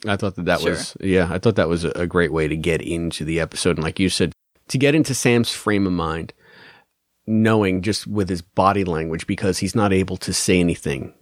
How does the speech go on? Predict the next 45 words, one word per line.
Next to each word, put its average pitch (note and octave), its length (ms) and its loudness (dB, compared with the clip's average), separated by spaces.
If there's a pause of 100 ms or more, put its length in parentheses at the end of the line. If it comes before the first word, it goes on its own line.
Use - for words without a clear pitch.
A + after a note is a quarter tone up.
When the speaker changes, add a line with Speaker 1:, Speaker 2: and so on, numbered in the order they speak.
Speaker 1:
at D2 220 -6
the E2+ 60 -6
moment. D#2 540 -4 (580)
And E2+ 400 0
then G2+ 180 2
he F2 100 -2
has E2+ 260 -2
that E2 160 0
scene, E2 260 0
Allison, D#2 320 -2
where E2+ 100 2
you F2 140 2
talked C#2+ 300 -2
about D2+ 320 -4
where C#2+ 180 -4
he's D2+ 180 -4
just - 240 -6
ripping E2 300 -2
off - 260 -8
the D2+ 100 -2
robe. F2 400 2 (680)
Speaker 2:
It B3 160 2
seems E4 320 -4
like C4+ 160 0
it - 120 0
physically G3+ 680 0
pains D#3+ 500 -4
him C#3 160 0
Speaker 1:
Yeah, A2 220 6
Speaker 2:
to F2 60 -2
Speaker 1:
exactly. G#2 300 4
Speaker 2:
be G2+ 60 4
wearing C3 560 2
this. A2+ 420 -8
Like, C#3 220 -6
Scott F3 300 -2
Bakula D#3 440 -2
did C3 140 -4
a, A#2+ 280 -6
a B2 40 -2
great C#3+ 340 -2
job A2 320 0
with D#2+ 180 -6
that. B2 280 0
And C#3 400 -2